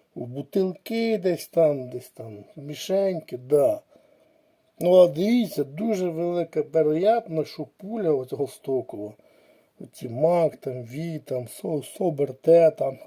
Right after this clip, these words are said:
Сара, це, відлітають обратно. Якщо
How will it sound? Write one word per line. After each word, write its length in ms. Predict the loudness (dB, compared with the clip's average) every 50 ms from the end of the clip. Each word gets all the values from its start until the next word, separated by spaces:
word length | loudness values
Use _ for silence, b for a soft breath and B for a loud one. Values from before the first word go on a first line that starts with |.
| -18
Сара, 640 | -18 -16 -6 0 2 6 6 6 8 6 4 2 0
це, 300 | -4 -8 -8 -8 -8 -10 b b b b b b b b b b b b b b b -20
відлітають 960 | -18 -4 0 0 0 0 -2 -6 -10 -2 4 6 8 8 8 6 4 2 -2
обратно. 680 | -4 -2 0 2 6 6 6 6 4 2 _ -14 -20 -20 _ _ _ _ -6
Якщо 460 | 0 0 0 0 0 -2 -6 -6